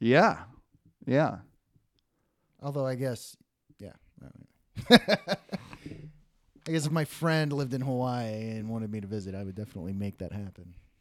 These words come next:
Speaker 1: Definitely. Well, she still lives in Northern California. She just goes back to visit her family every year around New Year's, and so we went along
Speaker 2: Oh, okay.
Speaker 1: too.
Speaker 2: Oh, okay. That's what I guess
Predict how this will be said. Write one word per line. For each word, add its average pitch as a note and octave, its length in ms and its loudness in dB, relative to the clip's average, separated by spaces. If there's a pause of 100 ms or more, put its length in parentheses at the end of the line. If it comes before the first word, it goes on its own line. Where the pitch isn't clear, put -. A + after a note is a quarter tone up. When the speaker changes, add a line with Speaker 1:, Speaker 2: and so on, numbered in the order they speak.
(380)
Speaker 1:
Definitely. F#3+ 360 6
Well, D#3 140 8
she C#4 160 2
still A3+ 280 6
lives G#3+ 260 8
in D3 100 2
Northern C#3+ 300 6
California. A#2 460 0
She B2 140 -4
just B2 140 -6
goes A#2 160 0
back G#2+ 220 2
to A#2 80 -2
visit G2+ 240 -4
her F2+ 100 -6
family G2 420 -4
every F#2 220 -4
year G#2+ 240 0
around F2 300 -6
New G2+ 80 -8
Year's, D#2+ 480 -10
and F#2+ 160 -10
so G2 200 -6
we G2+ 120 -2
went F2+ 200 -4
along F#3 240 -2
Speaker 2:
Oh, A3 80 -2
okay. B3+ 180 -2
Speaker 1:
too. - 200 0
Speaker 2:
Oh, G#3 160 2
okay. A2+ 280 -4
That's C3+ 280 -4
what C3 80 -6
I B2 80 -2
guess A#2 340 -4